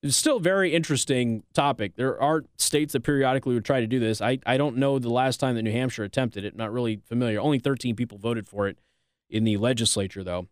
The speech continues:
I doubt it would have passed, uh, with the, the, uh, the general, the general election. But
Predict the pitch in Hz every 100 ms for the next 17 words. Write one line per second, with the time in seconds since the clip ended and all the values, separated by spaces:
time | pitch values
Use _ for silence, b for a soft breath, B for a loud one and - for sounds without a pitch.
0 | _ 117 110 139 139 120 117 110 110 101
1 | 104 - _ _ _ _ - 98 92 85
2 | 117 107 113 107 98 92 _ _ _ _
3 | _ _ _ _ - 113 117 113 107 101
4 | 95 95 117 139 131 110 _ - 127 113
5 | 131 127 113 110 123 113 107 90 _ _
6 | 127 113